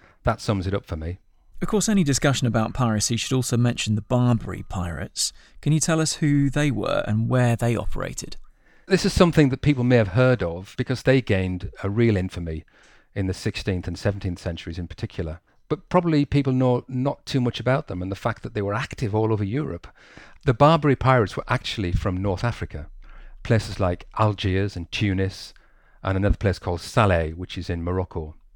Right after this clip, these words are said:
Speaker 1: They first operated in the Mediterranean in the sixteenth century, but eventually, because of contact with European navigators and sailors and pirates, they broke out of the Mediterranean and were able to handle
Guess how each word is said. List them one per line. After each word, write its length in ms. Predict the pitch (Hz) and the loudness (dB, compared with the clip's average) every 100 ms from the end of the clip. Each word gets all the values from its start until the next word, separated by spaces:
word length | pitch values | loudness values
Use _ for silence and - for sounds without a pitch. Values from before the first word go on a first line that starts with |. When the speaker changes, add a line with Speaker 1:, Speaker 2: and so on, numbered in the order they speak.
| - - - - - - | -20 -20 -20 -20 -6 2
Speaker 1:
They 100 | 160 | 4
first 380 | - 180 180 - | 6 4 4 2
operated 440 | 127 110 95 104 | 2 2 2 0
in 100 | 101 | 0
the 60 | 101 | 2
Mediterranean 680 | 104 98 - 110 120 87 82 | 2 0 -2 0 0 -2 -6
in 80 | 87 | -8
the 80 | |
sixteenth 460 | 87 117 - 95 87 | -6 -8 -6 -6 -6
century, 360 | - 82 - 85 | -8 -8 -10 -12
but 100 | - | -10
eventually, 680 | 98 127 131 - 98 85 82 - - - - | 0 2 2 0 -2 -2 -6 -14 -20 -16 -6
because 280 | 120 131 - | -2 0 -2
of 120 | - | -4
contact 560 | - 131 - 101 - 101 | 0 0 2 0 -2 -8
with 180 | - | -6
European 680 | 107 110 101 - 127 92 87 87 | -2 0 0 2 2 2 -2 -6
navigators 640 | 90 95 95 92 87 90 - | -2 -2 0 -2 -4 -6 -10
and 100 | 82 | -10
sailors 560 | - 90 87 85 - - - | -4 -2 -2 -6 -12 -20 -14
and 120 | 85 - | -10 -4
pirates, 640 | 104 87 82 - - - _ - - - - | 0 0 -2 -8 -18 -20 _ -20 -20 -10 4
they 420 | 117 117 117 123 - - - | 6 6 4 0 -8 -20 -20
broke 380 | 117 123 120 135 | 0 4 6 6
out 260 | 135 135 | 6 2
of 60 | 101 | -4
the 80 | 95 | -2
Mediterranean 640 | 87 85 98 85 85 90 | -2 -4 -4 -4 -4 -6
and 60 | 92 | -4
were 120 | 104 | -2
able 220 | 104 98 | -2 -2
to 60 | 85 | -6
handle 600 | - 113 110 98 87 | -2 0 2 2 2